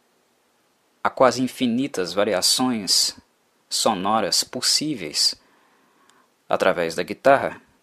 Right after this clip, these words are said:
desses, dessas notas, desses sons que não seriam possíveis necessariamente em condições naturais. Uma corda natural não poderia fazer ou criar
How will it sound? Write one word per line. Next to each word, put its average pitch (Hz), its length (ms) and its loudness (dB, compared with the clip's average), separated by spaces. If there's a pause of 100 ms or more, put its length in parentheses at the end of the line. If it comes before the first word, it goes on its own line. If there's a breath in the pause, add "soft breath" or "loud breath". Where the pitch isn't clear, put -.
(140)
desses, - 580 -2
dessas - 380 -4
notas, 120 440 2
desses - 260 -4
sons - 580 -2 (520 soft breath)
que - 100 -6
não 147 120 -2
seriam 139 340 0
possíveis 107 540 -4
necessariamente 90 760 -4
em 87 320 -8 (540 soft breath)
condições 104 1160 -2
naturais. 90 800 0 (400)
Uma 87 180 -4
corda 85 420 0
natural 95 540 -2 (460 soft breath)
não 92 140 -6
poderia 101 360 -4
fazer 98 380 -2
ou 101 60 -6
criar 98 440 -2